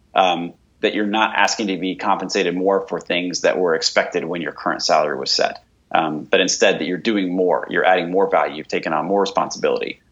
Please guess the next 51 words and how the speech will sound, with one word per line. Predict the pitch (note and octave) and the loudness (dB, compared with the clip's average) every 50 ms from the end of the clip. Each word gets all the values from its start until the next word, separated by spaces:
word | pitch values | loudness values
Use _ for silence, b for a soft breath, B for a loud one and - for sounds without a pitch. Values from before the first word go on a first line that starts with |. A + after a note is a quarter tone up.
| - | 0
um, | - E2+ F2 D#2+ D#2 D#2 D2 | 2 2 4 4 2 0 -2
you're | E2+ - | -2 -2
saving | - - G#2+ G2+ G2+ F#2+ | 2 2 4 4 4 0
the | F2+ F2+ | -2 -2
company | - - F#2 - - F2 E2+ | -2 -4 -2 -2 -2 -4 -2
money, | F2 F#2+ F2+ E2 C#2+ A#1+ - - _ _ - | 0 0 0 -2 -4 -8 -10 -12 _ _ -6
you've | - - E3+ | -4 -2 0
reduced | F#3 F#3 - G2+ G2 - | 0 0 2 2 2 2
cycle | - - G2 F2 - D#2+ | 4 4 4 4 2 -2
time, | - - - - A1 - - - _ | -4 -4 -4 -4 -4 -6 -8 -12 _
you're | - F2 F2+ F2 | -4 -2 -2 -2
driving | D#2+ - G2+ G2 G2 F#2 F#2+ F#2+ G2 | 0 2 4 4 4 4 2 0 0
more | G2 G#2 G#2 | 2 2 2
revenue | F#2+ G2+ G2+ F#2+ F#2 F2 D#2 C2 C2+ - - - | 2 2 0 0 0 -4 -6 -6 -8 -10 -8 -2
directly | - F#2+ F2 - - F2 E2 | 0 0 0 0 0 -2 -2
or | D#2 | 0
indirectly, | B1+ - - D#2+ D#2 - - E2+ E2+ | 0 -2 -2 -2 -2 -2 -2 -2 0
whatever | E2+ G2+ G#2+ A2 G#2+ A2+ | 2 4 4 4 4 4
those | G#2 G2 F#2 - | 4 4 4 2
things | - F#2 E2+ E2 D#2+ | 0 -4 -4 -2 0
are. | E2 - - - - - _ B B B B | 0 0 0 -2 -6 -14 _ B B B B
So | B - | B 2
you | A#2 A2+ A2+ | 4 4 4
wanna | A2 B2 B2+ B2 | 4 4 4 4
make | A#2+ A2+ A2 | 2 2 2
sure | - B2+ A2+ | 2 0 0
you | G#2 G2+ | 0 0
set | G2 - A#2 - | 2 2 2 2
your | - F2+ | 2 2
goal, | - - G2 G#2+ D3+ G3 G3+ - - _ _ _ _ _ - | 2 4 4 4 4 2 0 -2 -10 _ _ _ _ _ -4
do | G2+ G2+ | -2 0
some | - - G2+ | 0 2 2
market | G2 A2 A#2+ - D3 | 2 2 2 2 0
research, | G2+ C3 C3+ - D3 C3+ B2 - | 0 0 0 0 0 0 0 0
figure | - A2+ F#2+ G#2 | -2 2 4 4
out | G2+ F#2 | 4 4
what | D#2+ F2+ - - | 2 0 -4 0
fair | - G#2 G2+ | 0 0 2
market | G#2 G2+ G#2 A#2+ B2 | 2 0 0 0 0
value | - F#2+ F2+ F#2+ G2 G2+ G2+ | 2 4 4 4 2 2 0
is | G#2+ G#2+ - | 0 -2 -2
for | - F#2 | -4 -4
your | F2 F2 | -2 -2
skill | F2+ - - G#2 F#2+ | -2 0 0 0 0
set | F2 - - - - | 2 2 2 2 0
and | D#2 | -2
experience | D#2 D2+ - - G#2 G2+ G#2 A2 A2 G#2+ | -4 -6 -4 -2 0 0 2 0 0 0
as | F#2+ D#2+ | -2 -2
it | D#2+ - | -2 -2
currently | - - G2 D#2 - C#2+ | 0 0 0 0 0 -2
stands, | - - - F#2+ G#2+ C3+ E3 F3+ - - - | -2 2 4 4 4 4 2 0 -4 -8 -12